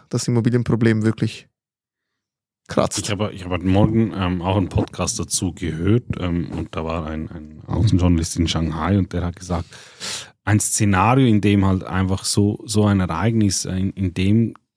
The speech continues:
Speaker 2: politischen System Panik auslösen würde, ist einfach in dem System einfach überhaupt nicht angelegt. Also wenn es halt so ist,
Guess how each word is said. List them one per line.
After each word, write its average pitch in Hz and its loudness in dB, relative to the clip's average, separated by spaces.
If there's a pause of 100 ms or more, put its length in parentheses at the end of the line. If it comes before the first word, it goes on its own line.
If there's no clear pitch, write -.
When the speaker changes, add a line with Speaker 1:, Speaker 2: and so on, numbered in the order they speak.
(100)
Speaker 2:
politischen 110 2
System 95 0
Panik 139 2
auslösen 101 0
würde, 113 0
ist - -2
einfach 101 -2
in 101 2
dem 107 2
System 110 0
einfach 107 -2
überhaupt 101 -4
nicht - -4
angelegt. - -4
Also 92 -4 (340)
wenn 117 4
es 117 2
halt 107 0
so 110 0
ist, 131 -2